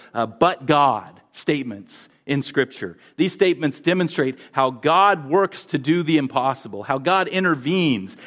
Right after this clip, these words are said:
in impossible situations, such as Romans five eight, which reads, "But God." It goes, he, it went through all of the problems, uh, in, in, in the verses previous. And then he says, "But God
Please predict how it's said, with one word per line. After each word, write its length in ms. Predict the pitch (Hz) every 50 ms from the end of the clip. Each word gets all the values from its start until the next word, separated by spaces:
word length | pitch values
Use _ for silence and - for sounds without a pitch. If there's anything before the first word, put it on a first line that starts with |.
| - -
in 180 | - 160 165
impossible 680 | 165 165 165 151 - 185 185 185 170 - 180 156 151 156
situations, 840 | 151 - 175 156 - - 139 135 143 143 147 139 - 101 98 98 - - - - _
such 320 | - - 180 170 - -
as 320 | 175 170 160 143 123 107 110
Romans 380 | 120 151 175 175 165 165 156
five 340 | - - 151 151 156 156 143
eight, 400 | 147 143 143 127 101 - - - - _ _ _
which 220 | 131 131 - -
reads, 180 | 139 131 113 110
"But 380 | 104 - 175 190 156 - 135
God." 500 | 139 151 170 170 160 139 113 95 92 - _ _ _ _ _ _ _ _ _ _ _ _ _ _ _ _ _ _ _ _
It 140 | - 147 135
goes, 340 | - - 214 196 170 - - - -
he, 280 | - 240 175 143 165 175
it 100 | 170 151
went 180 | 165 190 185
through 140 | - 180 160
all 260 | 139 160 180 190 208
of 140 | 202 190 151
the 100 | 131 139
problems, 1040 | - - - 160 156 160 165 165 147 131 120 110 98 87 80 - - - - - - _ _ _ _ _ _
uh, 280 | - 120 120 117 113 107 - - - -
in, 180 | 127 135 131
in, 260 | 127 139 135 131 127
in 400 | 82 - 135 131 120 110 139 139
the 80 | 147 143
verses 300 | 127 147 151 - 139 123
previous. 460 | - - 147 147 135 127 120 113 -
And 100 | 135 135
then 80 | 151 156
he 60 | 160
says, 180 | 151 147 127 113
"But 320 | 107 175 190 190 175 160
God 500 | 143 170 170 165 160 131 101 92 90 -